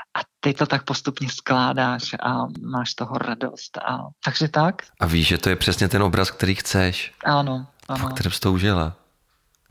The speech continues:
Speaker 2: Hm. Mým dnešním hostem je herečka a zpěvačka Lucie Brychtová. Povídáme si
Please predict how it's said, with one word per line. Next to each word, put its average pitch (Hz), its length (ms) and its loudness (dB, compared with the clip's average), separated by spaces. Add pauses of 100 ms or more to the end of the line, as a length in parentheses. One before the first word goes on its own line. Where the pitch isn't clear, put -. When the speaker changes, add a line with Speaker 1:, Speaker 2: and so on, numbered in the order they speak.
(100)
Speaker 2:
Hm. 78 160 4 (640)
Mým 85 220 4
dnešním 85 320 4
hostem 92 340 4
je 87 60 6
herečka 87 360 4
a - 20 4
zpěvačka 87 460 0
Lucie 87 240 0
Brychtová. 87 540 2
Povídáme 76 540 0
si - 220 -2